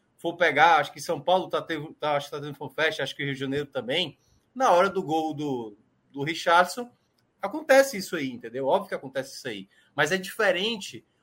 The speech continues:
porque aí a gente faz a, a mesma alusão, por exemplo, quando um clube do Nordeste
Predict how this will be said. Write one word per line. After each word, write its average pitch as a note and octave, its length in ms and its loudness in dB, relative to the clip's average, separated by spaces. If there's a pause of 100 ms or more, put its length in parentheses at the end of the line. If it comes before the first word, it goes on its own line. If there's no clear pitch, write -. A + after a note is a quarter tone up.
(120)
porque C#3+ 200 -2
aí F#3 140 4
a F#3+ 60 6
gente F#3 200 -4
faz F3+ 220 2
a, F3 140 2
a D3 140 -2
mesma E3+ 280 -6
alusão, E3+ 260 -4
por E3+ 160 -4
exemplo, D#3 320 -6
quando F3 220 -10
um D#3+ 80 -10
clube E3+ 260 -6
do E3 140 -8
Nordeste D#3 720 0